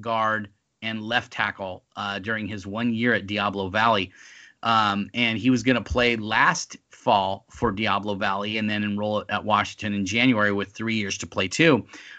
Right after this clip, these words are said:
But the problem was he tore his meniscus,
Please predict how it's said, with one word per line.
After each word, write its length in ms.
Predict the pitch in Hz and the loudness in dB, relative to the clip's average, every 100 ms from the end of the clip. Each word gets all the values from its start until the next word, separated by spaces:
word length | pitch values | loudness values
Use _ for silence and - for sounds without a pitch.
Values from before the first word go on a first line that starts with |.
| _ | _
But 160 | 135 123 | -2 4
the 360 | 123 113 110 90 | 6 6 4 2
problem 320 | 135 135 120 | 4 6 4
was 220 | 139 165 | 4 4
he 100 | 120 | 0
tore 200 | 110 131 | -2 0
his 120 | 117 | 0
meniscus, 800 | 110 107 147 - - 113 113 - | 0 0 0 0 -2 -2 -2 -8